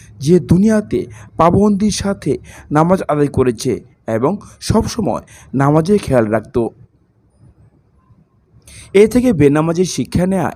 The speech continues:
এবং নিজের অবস্থা চিন্তা করা উচিত। তাদের খুব ভালোভাবে চিন্তা করা উচিত, হঠাৎ যখন প্রশ্ন সম্মুখীন হতে হবে, তখন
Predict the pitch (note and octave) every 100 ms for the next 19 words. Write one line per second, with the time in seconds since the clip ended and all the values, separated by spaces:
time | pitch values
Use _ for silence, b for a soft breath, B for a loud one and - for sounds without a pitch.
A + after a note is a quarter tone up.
0 | - B2+ D#3 A#2 A2+ b b C3+ C3+ E3+
1 | - A2+ B2 C3+ - D#3+ A#2 A#2 D#3 B2+
2 | G#2+ G#2+ - G#2 - - _ _ - A#2+
3 | B2 C3+ D3+ B2 A#2+ D3 F3+ F#3+ F#3+ F#3+
4 | F#3 F#3 F#3+ F#3+ F#3+ G#3 E3 B2 - B
5 | B - F3+ F#3+ A3 D#3+ G#3+ - D3+ -
6 | B B - D#3+ E3 A3+ F#3+ E3 F3+ F3+
7 | G#3+ E3 F#3 G3+ F3+ D3+ F#2 - B B
8 | B - A3 G3 D#3+ D2